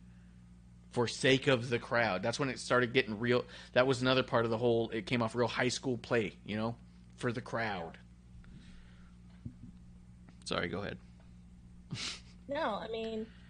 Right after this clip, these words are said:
Speaker 2: and then at the end of the day, even though, yeah, Eddie had his, through Jericho in that, like, what was it? Looks like a box spring of, of,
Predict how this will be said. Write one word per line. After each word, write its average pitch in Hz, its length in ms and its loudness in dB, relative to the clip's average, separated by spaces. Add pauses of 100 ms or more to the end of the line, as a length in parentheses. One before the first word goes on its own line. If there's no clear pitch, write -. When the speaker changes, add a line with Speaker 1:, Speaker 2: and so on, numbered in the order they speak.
(280)
Speaker 2:
and 247 140 0
then 269 360 4
at 233 160 -4
the 220 140 -10 (160)
end 220 380 -4 (220)
of 196 520 -2 (300)
the 185 360 -8
day, 156 460 -8 (2000)
even 226 300 -2
though, 220 60 0
yeah, 208 420 0
Eddie 180 300 -2
had 165 200 -4
his, 160 200 -8 (560)
through 156 140 -10 (360)
Jericho 151 340 -10
in 147 120 -8
that, 143 260 -10
like, 135 200 -10 (440)
what 151 140 -6
was 151 140 -8
it? 147 120 -10
Looks 165 160 -8
like 156 80 -10
a 143 60 -8
box 156 480 -4
spring 175 400 -4
of, 147 100 -6 (1120)
of, 147 280 -8